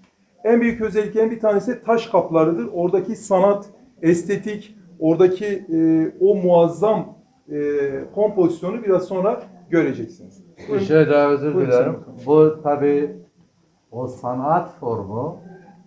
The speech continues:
Speaker 2: tecrit yeteneği, soyutlama yeteneği, kabiliyeti ve inanç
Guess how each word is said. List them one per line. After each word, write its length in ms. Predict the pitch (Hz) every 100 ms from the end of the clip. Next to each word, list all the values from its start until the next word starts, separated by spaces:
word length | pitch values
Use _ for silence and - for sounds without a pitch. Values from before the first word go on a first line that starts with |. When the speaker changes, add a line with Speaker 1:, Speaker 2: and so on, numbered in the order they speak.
| _
Speaker 2:
tecrit 540 | 139 131 113 151 175 151
yeteneği, 640 | 123 123 113 104 104 117
soyutlama 680 | - 131 135 131 131 139 151
yeteneği, 800 | 143 - 110 104 101 120 156 - _ _ _
kabiliyeti 880 | 120 117 113 101 104 98 127 147 - - _ 117
ve 260 | 143 143
inanç 600 | 147 147 127 127 - -